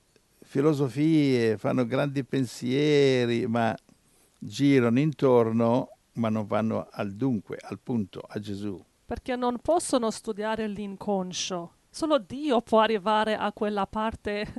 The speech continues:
Speaker 2: <laughs> della tua anima dove nessuno ha accesso. No, non può Freud analizzare il mio inconscio, ma come potrai lui entrare e capire cosa c'è lì dentro?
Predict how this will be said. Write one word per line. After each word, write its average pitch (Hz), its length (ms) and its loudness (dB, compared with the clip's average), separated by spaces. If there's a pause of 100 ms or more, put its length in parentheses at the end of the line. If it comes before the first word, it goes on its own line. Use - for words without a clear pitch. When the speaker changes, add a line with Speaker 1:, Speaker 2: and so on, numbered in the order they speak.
(140)
Speaker 2:
<laughs> - 220 -20
della 226 300 2
tua 262 300 6
anima 233 460 0
dove 220 260 0
nessuno 226 400 -2
ha 220 200 -2
accesso. 190 880 -4
No, 226 180 2
non 269 180 4
può 254 160 6
Freud 214 640 2 (340)
analizzare 226 580 2
il 214 180 -4
mio 214 180 -2
inconscio, 190 580 -6
ma 190 100 -6
come 262 280 0
potrai 226 400 -2
lui 220 180 0
entrare 226 480 -4
e 202 60 -4
capire 214 360 -8
cosa 202 260 -6
c'è 190 180 -8
lì 190 100 -12
dentro? 185 520 -12